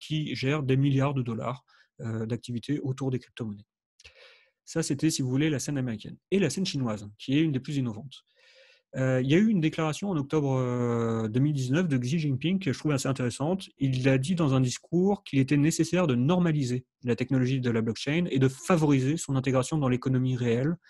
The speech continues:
afin de justement saisir l'opportunité, euh, qu'offraient les crypto-monnaies.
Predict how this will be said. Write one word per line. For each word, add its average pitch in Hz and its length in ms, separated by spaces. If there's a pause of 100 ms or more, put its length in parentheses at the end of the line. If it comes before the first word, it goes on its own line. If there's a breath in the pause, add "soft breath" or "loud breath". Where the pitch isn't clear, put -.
(180 loud breath)
afin 156 180
de 139 80
justement 143 400
saisir 160 600
l'opportunité, 135 760 (380 loud breath)
euh, 113 80
qu'offraient 143 300
les 135 80
crypto-monnaies. 120 500